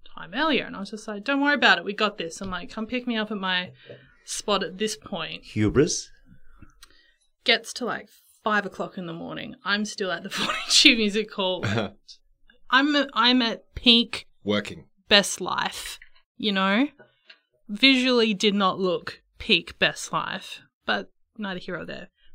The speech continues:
Speaker 1: My dad messages me again and he's just like, "Oh, you know, just checking that this is the address you're at." I'm like, "Yep,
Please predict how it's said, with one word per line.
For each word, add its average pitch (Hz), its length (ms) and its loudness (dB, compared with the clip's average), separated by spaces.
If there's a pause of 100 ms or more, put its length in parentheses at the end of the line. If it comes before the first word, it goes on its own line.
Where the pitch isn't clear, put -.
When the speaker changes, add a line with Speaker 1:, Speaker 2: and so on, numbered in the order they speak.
(100)
Speaker 1:
My 185 140 -4
dad 190 200 0
messages 180 500 -6
me 165 200 -10
again 160 280 -8
and 180 160 -12
he's 185 180 -8
just 180 280 -10
like, 202 320 -12
"Oh, 240 500 0
you 202 140 -8
know, 185 140 -4
just 196 200 -8
checking 196 400 -6
that 170 140 -8
this - 180 -12
is 180 180 -12
the - 180 -16
address - 360 -4
you're 175 80 -4
at." - 120 -8
I'm - 120 -16
like, - 200 -16
"Yep, - 200 -8